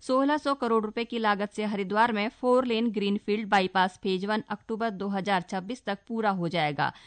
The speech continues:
जिससे हरिद्वार और ऋषिकेश जाने में ट्रैफिक जाम की समस्या का समाधान होगा। ग्यारह सौ करोड़ की लागत से ऋषिकेश बाईपास परियोजना को भी मंजूरी प्रदान कर दी है, जिस पर अगस्त तक काम शुरू हो जाएगा। इस अवसर पर केंद्रीय मंत्री ने कहा, केंद्र सरकार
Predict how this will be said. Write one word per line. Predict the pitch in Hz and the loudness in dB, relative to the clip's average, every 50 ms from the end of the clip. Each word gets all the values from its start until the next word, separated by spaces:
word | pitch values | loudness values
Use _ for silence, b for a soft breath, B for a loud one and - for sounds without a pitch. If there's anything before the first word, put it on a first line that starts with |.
| B B B B B B | B B B B B B
जिससे | 214 269 269 - - 269 285 | -2 -2 -2 -2 -2 -2 -2
हरिद्वार | 294 254 226 220 220 185 190 196 208 202 - - | -2 0 0 -2 -2 0 2 2 2 2 0 -2
और | 202 196 | -4 -4
ऋषिकेश | 196 208 - 214 202 - 196 196 | -4 -6 -8 -10 -6 -4 -2 -2
जाने | 175 208 208 208 208 220 | -2 -2 -2 -2 -2 -4
में | 214 208 208 | -4 -4 -6
ट्रैफिक | 208 - 202 196 196 - 196 180 | -6 -6 -6 -6 -6 -6 -8 -6
जाम | 175 208 202 208 240 | -4 -2 -2 -2 -2
की | - 226 | -4 -6
समस्या | 214 - 202 190 196 202 - 226 226 | -6 -6 -6 -6 -6 -6 -6 -8 -6
का | 226 - 220 233 | -4 -4 -6 -6
समाधान | - - 220 196 190 190 190 220 190 190 214 - | -6 -6 -6 -4 -4 -4 -2 -2 -2 -2 -2 -4
होगा। | - 156 143 - 139 107 B B B B B B B B - | -6 -4 -2 -2 -2 -2 B B B B B B B B -4
ग्यारह | 196 233 240 247 254 262 294 302 | 0 2 4 4 4 2 0 -2
सौ | - 277 277 | -2 -4 -4
करोड़ | 277 247 226 226 233 | -2 0 0 0 -2
की | - - 226 | -2 -4 -4
लागत | 214 208 202 196 196 240 233 - | -2 0 0 0 0 -2 -4 -4
से | 233 220 | -4 -2
ऋषिकेश | 214 220 214 - 262 226 - 240 247 247 _ - | -2 -2 -4 -6 -8 -6 -4 -4 -4 -4 _ -8
बाईपास | 190 208 208 202 202 - - 214 220 - - | -4 -2 -2 -2 -2 0 0 0 0 -2 -4
परियोजना | 208 196 190 190 196 196 180 202 208 208 | -4 -4 -2 -2 -2 -4 -4 -6 -6 -6
को | - 208 | -6 -6
भी | 202 214 240 | -6 -4 -2
मंजूरी | 233 214 196 190 180 202 208 202 233 | -2 0 0 0 0 0 0 0 -2
प्रदान | 240 - 196 185 185 175 185 180 | -4 -6 -2 0 2 2 2 0
कर | - 208 190 180 | 0 -2 -2 -2
दी | 160 165 | -2 -4
है, | 165 175 147 139 B B B B B B B | -4 -4 -4 -4 B B B B B B B
जिस | - 175 180 170 | -4 -4 -4 -4
पर | - - 220 226 - | -2 0 0 0 2
अगस्त | - - 214 202 233 247 - - | 0 -2 -2 -2 -4 -4 -4 -4
तक | - 226 233 - | -6 -6 -4 0
काम | - 196 175 185 214 | 2 2 2 2 0
शुरू | - - 233 220 220 | -4 -4 -4 -4 -2
हो | 180 185 | -2 -2
जाएगा। | 156 156 160 156 151 135 135 123 - _ _ | -2 -2 -2 -2 -2 -2 -4 -6 -6 _ _
इस | 175 170 - - _ | -8 -8 -8 -4 _
अवसर | 196 208 220 - 285 262 | -2 -2 0 -2 -6 -4
पर | - 226 226 | -4 -4 -6
केंद्रीय | 220 - 247 247 240 233 254 262 | -4 -4 -4 -4 -4 -4 -2 -2
मंत्री | 254 240 226 - 233 220 | -2 -2 -2 -2 -2 -2
ने | 214 214 | -2 -4
कहा, | 202 - 220 226 254 | -4 -6 -6 -8 -8
केंद्र | 240 - 214 202 190 - | -6 -6 -4 -4 -4 -4
सरकार | - 208 202 - - 220 214 | -6 -10 -8 -4 -2 -2 -2